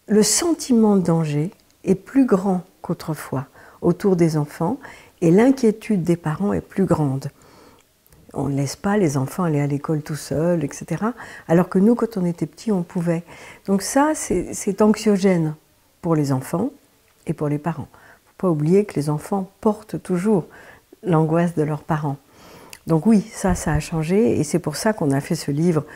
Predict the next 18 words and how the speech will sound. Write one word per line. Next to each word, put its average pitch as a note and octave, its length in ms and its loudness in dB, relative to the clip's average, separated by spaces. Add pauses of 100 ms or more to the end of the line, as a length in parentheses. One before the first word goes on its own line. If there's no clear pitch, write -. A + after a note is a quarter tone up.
(240)
sur C#3+ 220 0
l'interdit D3 500 4
dans C#3+ 120 2
la C3+ 120 0
famille F3 560 2 (420)
et, D3 320 -2 (120)
et C#3+ 80 -2
Touche - 240 -6
pas D#3+ 160 -2
à D#3 40 0
mon D#3 160 0
corps, A#3+ 260 0
qui - 80 -14
sont D3 160 -6
des C#3+ 120 -2
grands C#3+ 220 -2
thèmes, F#3+ 400 -2
euh, A#2+ 180 -4